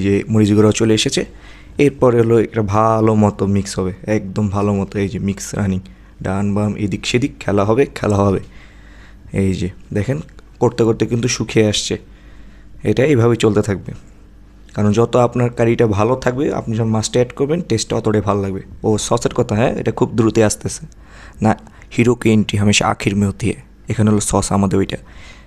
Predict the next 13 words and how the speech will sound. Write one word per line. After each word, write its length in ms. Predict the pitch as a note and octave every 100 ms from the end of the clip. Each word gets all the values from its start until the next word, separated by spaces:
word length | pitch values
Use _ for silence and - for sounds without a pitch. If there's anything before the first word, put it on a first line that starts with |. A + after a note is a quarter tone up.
| - - -
আম্মু 140 | A2 A#2
এখানে 160 | A#2+ A#2
একটু 220 | - - -
পানি 140 | G#2+ G#2+
অ্যাড 120 | G#2
করে 140 | A2 G2+
দিল। 100 | G2 A2 - - - - - -
এই 300 | G#2+ G2+ G2 G2+
যে 60 | G2+ -
সস 160 | G#2+ - -
চলে 180 | G#2+ G2
আসছে। 240 | F#2+ - - - - - - - - -
সসটা 320 | C3 A#2+ -